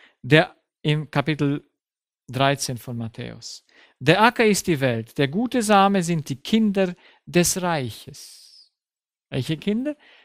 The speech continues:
Die Kinder des Reiches ist der gute Same. Das Unkraut aber sind die Kinder des Bösen. Das ist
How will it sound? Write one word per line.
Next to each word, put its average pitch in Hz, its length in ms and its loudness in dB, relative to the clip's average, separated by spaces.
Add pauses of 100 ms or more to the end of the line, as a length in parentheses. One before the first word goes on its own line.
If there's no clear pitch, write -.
(180)
Die - 80 -14
Kinder 139 380 -2
des 131 320 -8
Reiches 143 600 -6
ist - 220 -14
der 127 100 -6
gute 131 440 -10
Same. 120 540 -14 (1400)
Das 147 240 4
Unkraut 175 680 0 (320)
aber 147 220 4
sind 147 220 -2
die 127 80 -6
Kinder 127 520 -2
des 120 240 -8
Bösen. 120 560 -14 (520)
Das 156 280 2
ist - 340 -8